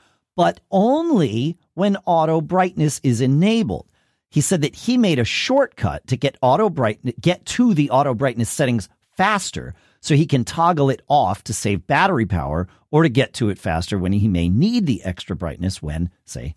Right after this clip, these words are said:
being outside. He didn't say how he made the shortcut, but good news, Greg from L A figured it out by using some Google Foo to find the U R L to open that setting much faster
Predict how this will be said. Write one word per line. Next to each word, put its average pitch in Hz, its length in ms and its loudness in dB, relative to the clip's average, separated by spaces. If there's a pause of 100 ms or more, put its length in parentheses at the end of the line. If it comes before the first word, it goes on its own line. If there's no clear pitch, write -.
(100)
being 73 260 -10
outside. 123 680 -2 (320)
He 180 100 -2
didn't 254 180 0
say 262 180 0
how 233 260 2
he 214 140 2
made 180 240 2
the 139 80 0
shortcut, - 580 0
but - 380 -2 (520)
good - 200 -12
news, 82 340 -6
Greg 131 480 -2
from 110 320 -4
L 143 220 4
A 139 240 2
figured 240 480 0
it 240 80 2
out 247 340 0 (420)
by 85 120 -2
using 95 320 -2
some 82 160 -4
Google 135 260 0
Foo 147 360 0
to 135 160 -2
find 185 480 0
the 165 100 2
U 165 260 -2
R 147 180 2
L 151 300 2
to 131 180 -4
open 160 340 2
that 107 200 -4
setting 147 380 2
much 95 180 -2
faster 139 500 0